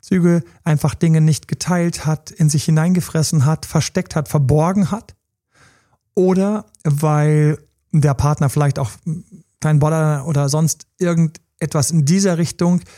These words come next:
eben hat und deswegen plötzlich sehr impulsiv reagiert. Ähm, A D H S vielleicht, das plötzliche Wegbrechen der Gefühle, der Zune-, Zuneigung, das kann plötzlich geschehen.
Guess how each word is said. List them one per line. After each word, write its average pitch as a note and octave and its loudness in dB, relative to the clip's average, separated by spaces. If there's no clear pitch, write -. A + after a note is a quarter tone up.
eben D#3 2
hat E3 0
und D3 0
deswegen D3+ 0
plötzlich D3+ -2
sehr E3 -2
impulsiv D3+ 0
reagiert. E3 -2
Ähm, D3+ 2
A D#3+ 0
D D#3 4
H D#3 2
S D#3+ -2
vielleicht, D3+ 0
das C#3+ 0
plötzliche C#3 -2
Wegbrechen D3+ 0
der C#3 2
Gefühle, D3+ 0
der C3+ 0
Zune-, D#3+ 0
Zuneigung, D#3 0
das - -2
kann E3 0
plötzlich - -4
geschehen. D3 -2